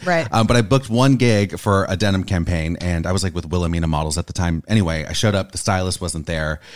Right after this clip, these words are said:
Speaker 2: The photographer was over it. Uh, and he's like, "Where's the stylist?" Everybody else was there. And so I just was like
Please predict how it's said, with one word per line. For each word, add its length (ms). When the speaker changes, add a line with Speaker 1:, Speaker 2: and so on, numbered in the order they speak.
Speaker 2:
The 60
photographer 400
was 200
over 340
it. 180
Uh, 220
and 80
he's 160
like, 140
"Where's 240
the 60
stylist?" 600
Everybody 340
else 220
was 120
there. 380
And 240
so 300
I 180
just 240
was 200
like 220